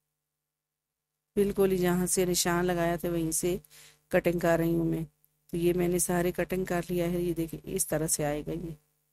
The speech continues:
एक कैप ऊपर आएगा और एक अंदर वाली साइड फिट हो जाएगा। अब जी इसको भी खूबसूरत बनाने के लिए हमने रस्सी का पीस लिया है,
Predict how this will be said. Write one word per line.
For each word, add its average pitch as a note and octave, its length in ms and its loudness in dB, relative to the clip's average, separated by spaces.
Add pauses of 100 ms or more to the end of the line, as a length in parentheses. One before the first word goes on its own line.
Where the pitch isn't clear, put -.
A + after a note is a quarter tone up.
(440)
एक E3+ 140 0
कैप F3 240 2
ऊपर F3 260 -2
आएगा E3 300 2
और E3 100 -2
एक D#3+ 160 -4
अंदर D#3+ 260 -2
वाली D#3 160 -4
साइड D#3 280 -4
फिट D#3 260 -8
हो D#3 120 -2
जाएगा। - 1600 -8
अब F#3+ 80 4
जी G3+ 160 2
इसको G3+ 240 4
भी F#3+ 320 4
खूबसूरत F#3 540 0
बनाने F3 320 2
के F3+ 80 -2
लिए F3 120 2
हमने F3 360 0
रस्सी F3 280 0
का E3+ 220 0
पीस E3+ 340 -2
लिया D#3+ 200 2
है, D#3+ 260 -4